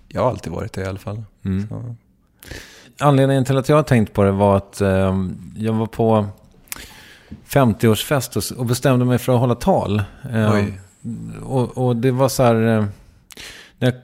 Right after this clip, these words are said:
Speaker 2: kom dit då, då visade det sig ju att det var inte liksom, det, den typen av tal som jag skulle hålla, liksom när jag hade skrivit några grejer på en lapp, liksom. Det var inte, det var inte, <laughs> det var inte en sån fest, utan det var så här,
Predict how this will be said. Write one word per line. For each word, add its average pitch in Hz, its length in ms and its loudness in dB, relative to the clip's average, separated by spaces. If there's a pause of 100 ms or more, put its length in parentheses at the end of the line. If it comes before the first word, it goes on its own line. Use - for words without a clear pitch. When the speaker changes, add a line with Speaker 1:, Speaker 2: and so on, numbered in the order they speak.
(140)
Speaker 2:
kom 139 260 0
dit 170 320 0
då, 120 120 2
då 123 120 2
visade 131 440 0
det 123 80 2
sig 123 200 -2
ju 120 120 2
att 110 100 -4
det 123 60 -2
var 123 160 0
inte 131 300 -2
liksom, 123 580 0 (380)
det, 120 180 -4 (1040)
den 131 220 2
typen 139 260 0
av 123 260 0 (300)
tal 127 280 0
som 123 220 0
jag 127 420 2
skulle - 340 0
hålla, 131 640 0 (120)
liksom 117 440 0
när 120 60 2
jag 110 80 4
hade 113 160 2
skrivit 117 380 -4
några 113 140 0
grejer 113 200 2
på 107 120 -4
en 107 100 0
lapp, - 320 -6
liksom. 101 420 -8 (680)
Det 117 80 2
var 127 160 6
inte, 113 720 4
det 113 120 0
var 123 100 2
inte, 123 140 0 (180)
<laughs> 123 60 -6
det 120 80 0
var 123 100 2
inte 113 160 0
en 107 80 2
sån 107 320 -2
fest, - 440 -6
utan 104 240 2
det 110 100 4
var 107 160 4
så 104 120 0
här, 90 140 2